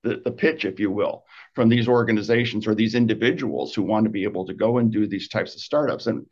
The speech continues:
and I think probably, like, in third, fourth quarter, we must have heard about a dozen of these types of, of, of presentations.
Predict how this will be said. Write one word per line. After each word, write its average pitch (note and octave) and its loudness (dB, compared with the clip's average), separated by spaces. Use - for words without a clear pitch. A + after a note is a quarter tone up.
and - 0
I C3+ -2
think - -2
probably, C3 0
like, - 0
in G#2+ 2
third, A#2+ 0
fourth A#2 0
quarter, B2 0
we C#3 0
must C#3+ -2
have A#2 -2
heard A#2+ 0
about A2 2
a - -6
dozen G#2 0
of - -8
these - -8
types - -2
of, F2+ -10
of, B2 -2
of G#2 -2
presentations. F#2 -4